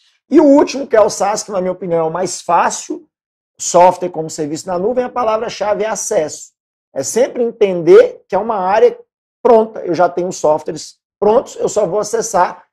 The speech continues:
geralmente usando o quê? Navegadores, browsers, né? Internet Explorer, Firefox, Chrome. Temos exemplo, Gmail é um SaaS, o Office três meia cinco, que o Sebrasp invocou,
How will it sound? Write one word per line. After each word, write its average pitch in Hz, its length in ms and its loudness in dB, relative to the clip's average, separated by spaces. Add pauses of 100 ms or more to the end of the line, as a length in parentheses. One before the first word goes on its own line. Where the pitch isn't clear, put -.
(140)
geralmente 196 380 -2
usando 190 220 -4
o 196 60 -8
quê? 160 140 -4
Navegadores, 151 720 -2
browsers, 120 600 2
né? 185 200 -2
Internet 147 400 -12
Explorer, 160 400 -2
Firefox, 156 600 -6
Chrome. 165 400 -4 (380)
Temos 170 220 -2
exemplo, 160 360 -2
Gmail 160 580 0
é 120 40 0
um 120 120 -8
SaaS, 151 520 2
o 123 220 -8 (320)
Office 165 440 4
três 147 260 -4
meia 151 180 -4
cinco, - 380 -6
que - 80 -18
o - 20 -12
Sebrasp 131 480 -6
invocou, 143 680 0